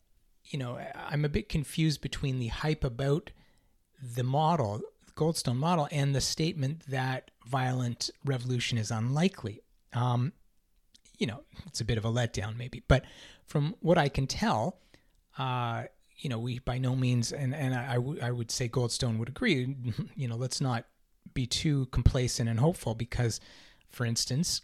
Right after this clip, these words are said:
gun sales keep going up. Um, and my guess is more people on the left may be, um,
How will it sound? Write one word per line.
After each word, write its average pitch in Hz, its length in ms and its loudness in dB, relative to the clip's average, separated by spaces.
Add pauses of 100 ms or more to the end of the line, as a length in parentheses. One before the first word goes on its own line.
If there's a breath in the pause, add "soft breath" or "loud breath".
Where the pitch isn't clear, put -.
gun 139 220 4
sales 123 540 4 (500)
keep - 260 -6
going 113 340 -4 (120)
up. 120 280 0 (600)
Um, 113 420 -8 (1080 soft breath)
and 113 440 -2
my 123 200 -2
guess 113 340 0
is 104 140 -2
more 117 180 2
people 123 320 6
on 110 180 0
the 107 80 0
left 143 440 0
may 107 180 0
be, 104 380 -4
um, 107 240 -6